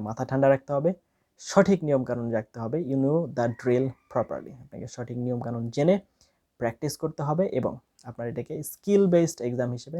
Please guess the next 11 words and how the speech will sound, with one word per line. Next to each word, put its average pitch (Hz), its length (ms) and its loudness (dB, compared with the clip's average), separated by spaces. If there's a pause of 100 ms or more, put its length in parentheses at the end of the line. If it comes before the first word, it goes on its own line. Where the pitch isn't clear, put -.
নিতে - 200 -8
হবে, 101 140 -12 (140)
নলেজ 127 260 6 (120)
বেসড 117 360 -6
এক্সাম - 240 -18 (120)
না। - 60 -4 (640)
আপনি 139 140 0 (120)
ওয়ার্ড 151 300 10
মুখস্থ 151 280 -4 (100)
করে, 151 200 -2
সারা 156 180 0